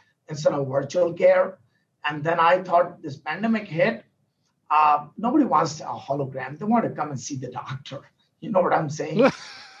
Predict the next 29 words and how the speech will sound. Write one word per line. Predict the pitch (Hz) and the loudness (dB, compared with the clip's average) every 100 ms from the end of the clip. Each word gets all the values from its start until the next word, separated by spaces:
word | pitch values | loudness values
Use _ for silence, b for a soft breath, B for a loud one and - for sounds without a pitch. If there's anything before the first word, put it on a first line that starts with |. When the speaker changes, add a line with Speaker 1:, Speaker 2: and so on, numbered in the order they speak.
| - | 2
Speaker 1:
So, | 214 - - - - - - - - | 6 8 6 4 2 -2 -2 -4 2
so | 214 | 2
I'm | 175 - 254 247 | 4 4 2 2
just | 208 185 | -2 0
being | 185 | -2
honest | 156 170 175 160 | 0 0 0 -4
about | 160 156 170 | -4 -4 -6
it. | 170 b b b b | -12 b b b b
Then | - | 4
I | 202 202 | 4 4
was | 180 - | 0 -2
doing | - 170 240 220 | -8 -4 0 0
the | 185 | -2
cloud | 170 175 240 240 | 4 6 6 4
work. | 247 240 | 4 4
Then | 208 180 | -2 -6
people | 190 196 190 | -4 -4 -2
came | 190 180 | -2 -2
with | 165 127 | -2 0
distributed | 139 254 - 359 320 311 262 247 - | 2 0 0 -2 4 4 4 0 -6
cloud | - 190 226 - - | 0 4 4 0 -4
computing. | 175 175 185 165 147 - _ _ _ _ | -8 -8 -8 -8 -10 -14 _ _ _ _
So | 233 | -10
people | 226 415 403 233 | 2 2 4 0
come | 226 269 | 2 4
up | 262 | 4
with | 247 190 | 2 0
these | 190 165 | -4 -4
names, | 156 165 190 220 214 - | -4 -4 -2 0 0 -4